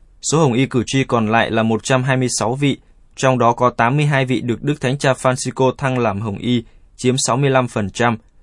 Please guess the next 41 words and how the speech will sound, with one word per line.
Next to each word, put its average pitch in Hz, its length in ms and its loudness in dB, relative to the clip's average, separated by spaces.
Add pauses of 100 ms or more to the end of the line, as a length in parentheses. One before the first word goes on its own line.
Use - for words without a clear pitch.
(380)
Hai 131 180 -2
mươi 135 140 2
mốt 160 180 2
hồng 131 180 0
y 123 160 2
tân 135 240 2
cử 123 240 2
sẽ - 140 -4
được 143 180 2
nhận 120 240 0
mũ 147 140 0
đỏ 143 180 6
vào 110 140 -2
ngày 110 220 -2
hai 139 100 -2
mươi 139 140 0
bảy 117 260 2
tháng 117 180 -2
tám 117 300 -2
đến 131 220 -2
từ 120 120 0
các 139 240 -2
nước 160 260 0 (380)
Anh, 127 360 2
Hàn 107 200 -4
Quốc, 156 280 0 (160)
Tây 127 120 4
Ban 123 240 2
Nha, 120 240 2
Pháp, 151 360 -2 (100)
Nigeria, 123 640 2 (320)
Ấn 120 220 -2
Độ, 139 300 2
Brazil, 120 480 0 (340)
Hoa 127 140 2 (100)
Kỳ, 110 340 0
Đông 123 220 0
Timor, 117 480 2 (260)
Ý, 123 340 0 (140)
Ghana, 120 480 0 (160)
Singapore, 120 720 0